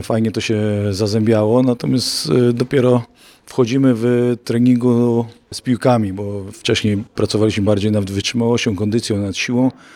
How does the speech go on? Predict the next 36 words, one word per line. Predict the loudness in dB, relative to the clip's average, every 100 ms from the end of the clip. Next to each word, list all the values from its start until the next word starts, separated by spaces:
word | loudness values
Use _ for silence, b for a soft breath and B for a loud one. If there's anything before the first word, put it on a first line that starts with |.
| B B B
Natomiast | -4 -2 0
teraz | 0 0
już | 0 0
będzie | -2 0
coraz | 0 0
więcej, | 0 0 2 2 4 4 2
e, | 2
więcej | 0 -2
właśnie | -4 -4 -6
piłek, | -4 -2 0 0
e, | 0 0 0 -2
przede | -4 -2
wszystkim, | -2 -4 0 2 2
e, | 2 2 2
na | 0
sali, | 0 0 2 0 0 0
e, | 0 0 2
dużo | 2 2 2
grania, | 0 0 0 0
będziemy | 0 0 0
się | 2 2 2
zgrywać, | 0 0 0 0 -2
będziemy | -4 -4 -4 -4 -6 B B B B -8
ćwiczyć | -4 -2 0
różne | 0 0 0
warianty. | 0 0 0 -2 -4 -6 b b b b b b -6
Cieszę | -4 -2
się, | -2 -2
że | -2
w |
końcu, | 0 0 2 2 2
w | 2
końcu | 0 2
mogliśmy | 0 0 -2 -2
wejść, | 0 0
e, | 0